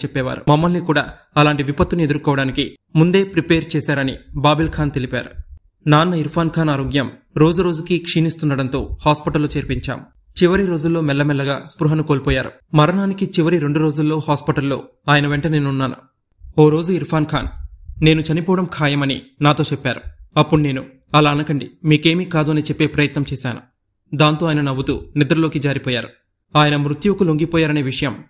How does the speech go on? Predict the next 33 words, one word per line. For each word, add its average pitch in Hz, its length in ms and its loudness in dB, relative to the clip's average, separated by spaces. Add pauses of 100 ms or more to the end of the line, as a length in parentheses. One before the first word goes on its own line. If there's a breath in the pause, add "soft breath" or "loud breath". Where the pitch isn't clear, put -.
నాకప్పుడే 156 400 2
అనిపించింది. 131 500 -2 (480)
ఆ 156 80 6
తర్వాత 170 400 -2
నేను 170 240 0
పూర్తిగా 165 460 0
మౌనంలో 160 460 0
మునిగిపోయానని 143 760 -2 (240)
బాబిల్ 151 320 2
ఖాన్ 156 180 -2
తెలిపారు. 135 380 -4 (680)
నాన్నతో 180 440 2
నాకు 175 200 -2
మంచి 147 280 0
అనుబంధమే 147 360 0
ఉండేది. 123 340 -4 (440)
నన్ను 151 200 4
ఓ 147 40 -2
స్నేహితుడిలా 165 520 0
చూసేవారు. 131 500 -4 (480)
నాకు 151 240 2
పదమూడేళ్ల 156 480 0
వయసున్నప్పుడు 147 560 -2 (280)
ఓసారి 165 380 2
గొడవపడి 147 540 -2 (220)
ఏడాది 143 280 2
పాటు 156 240 0
మాట్లాడుకోలేదు. 135 640 -4 (320)
ఆ 151 80 6
తర్వాత 160 340 -2
మా 160 140 2
మధ్య 147 260 0
బంధం 135 340 -2